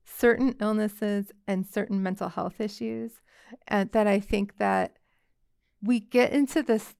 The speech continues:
mindset sometimes where it's like, we don't even wanna ask someone to tell their story because we think that they're not gonna want to because there's a stigma around what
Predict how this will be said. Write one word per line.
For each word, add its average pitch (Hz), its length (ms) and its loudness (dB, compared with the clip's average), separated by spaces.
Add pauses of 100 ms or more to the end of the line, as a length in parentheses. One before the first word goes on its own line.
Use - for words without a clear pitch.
mindset 247 720 2
sometimes 190 680 -6
where 208 160 -2
it's 196 180 -4
like, 208 220 -2 (320)
we 240 80 2
don't 254 180 4
even 285 120 4
wanna 285 280 2
ask 208 340 -2
someone 220 300 -2
to 202 80 -10
tell 202 220 -4
their 202 140 -2
story 196 420 -4
because 196 340 -8
we 202 100 -4
think 196 260 -6
that 196 140 -8
they're 190 160 -4
not 185 220 -8
gonna 196 160 -6
want 196 300 -4
to 185 160 -6
because 185 320 -12
there's 175 240 -10
a 185 40 -8
stigma 180 520 -6
around 175 260 -10
what - 200 -8